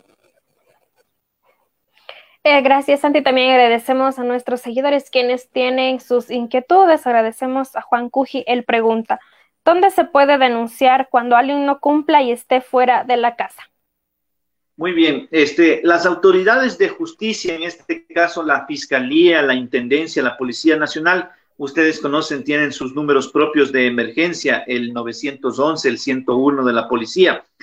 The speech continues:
Speaker 2: Y si no, a cualquier extensión habilitada de la propia Fiscalía de Chimborazo, por hablar de nuestra provincia, de nuestra ciudad. Lo importante es que en este caso podamos documentar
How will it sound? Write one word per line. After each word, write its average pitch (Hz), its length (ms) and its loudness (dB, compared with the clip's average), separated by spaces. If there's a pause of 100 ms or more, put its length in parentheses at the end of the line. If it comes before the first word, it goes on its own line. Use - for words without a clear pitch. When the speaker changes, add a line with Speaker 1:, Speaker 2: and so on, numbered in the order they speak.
(280)
Speaker 2:
Y - 60 -4
si 208 100 -2
no, 208 140 2
a 226 100 -4
cualquier 208 320 2
extensión 190 560 -2
habilitada 170 560 4
de 170 80 0
la 139 180 -4
propia 151 340 -2
Fiscalía 139 680 -2
de 120 140 -4
Chimborazo, 131 640 -4 (260)
por 151 180 -2
hablar 151 320 2
de 170 60 -4
nuestra 139 320 -6
provincia, 139 440 -4
de 123 80 -4
nuestra 120 300 -10
ciudad. 120 400 -8 (460)
Lo 151 100 -4
importante 208 840 2
es 214 160 2
que 170 300 -2
en 165 240 -4
este 196 260 -2
caso 190 520 -2 (260)
podamos 185 460 -2
documentar 160 960 0